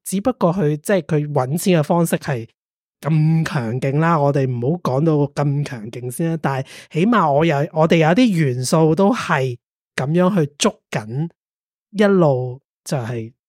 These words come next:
誒，又未至於係，誒，見步行步嘅，但我覺得係真係有返個方向喺度，我覺得好緊要咯。即係同埋我哋大家共同去發展一個興趣呢，你頭先講得，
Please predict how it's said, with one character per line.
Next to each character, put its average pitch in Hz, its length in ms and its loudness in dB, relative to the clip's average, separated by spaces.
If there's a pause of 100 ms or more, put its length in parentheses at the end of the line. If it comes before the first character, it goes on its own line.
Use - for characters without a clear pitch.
(400)
誒， 131 260 -8
又 143 140 0
未 147 220 0
至 170 220 -4
於 185 280 4
係， 127 500 -2
誒， 123 220 -6
見 147 180 0
步 135 140 0
行 110 300 -8
步 113 220 -6
嘅， 127 260 -4
但 131 220 -6
我 131 140 -4
覺 147 80 -4
得 156 160 -4
係 120 320 -10 (500)
真 233 140 2
係 233 160 2
有 143 180 2
返 175 200 2
個 160 80 -2
方 160 360 -2
向 139 200 -6
喺 131 160 -8
度， 123 200 -12 (200)
我 196 60 0
覺 214 60 4
得 214 40 6
好 185 80 6
緊 151 400 -4
要 139 140 -6
咯。 139 180 -10 (100)
即 214 100 -4
係 202 40 0
同 214 120 -2
埋 139 120 -2
我 147 100 2
哋 147 160 -2 (300)
大 170 100 2
家 196 240 2
共 160 380 0
同 139 300 -4
去 165 280 4 (200)
發 160 200 2
展 160 200 -4
一 175 40 4 (100)
個 175 100 -2
興 151 340 -2
趣 170 240 -2
呢， 156 160 0 (540)
你 185 180 0
頭 151 100 0
先 202 160 2
講 185 100 2
得， 190 160 2